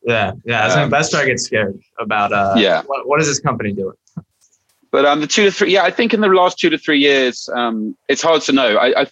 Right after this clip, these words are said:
Speaker 2: I, I think the main point I would make is that we've been in a kind of twenty to thirty year period of very light regulatory,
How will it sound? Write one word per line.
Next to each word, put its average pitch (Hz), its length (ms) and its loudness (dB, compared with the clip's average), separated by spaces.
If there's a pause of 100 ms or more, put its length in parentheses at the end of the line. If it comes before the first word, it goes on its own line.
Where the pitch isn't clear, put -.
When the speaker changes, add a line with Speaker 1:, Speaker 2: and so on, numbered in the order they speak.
Speaker 2:
I, - 120 0 (160)
I - 200 0
think 190 160 -2
the 165 100 0
main 165 240 0
point 139 220 0
I - 20 4
would 120 160 4
make 127 240 2
is 107 60 -10
that 117 160 2
we've 123 160 -4
been 147 160 0
in 127 100 2
a 113 240 2 (800)
kind 117 100 -2
of 104 140 -8
twenty 123 420 0
to 120 80 2
thirty 120 300 2
year 113 160 4
period 123 440 2
of 104 120 -6
very 117 260 0
light 117 420 0 (280)
regulatory, 107 1300 0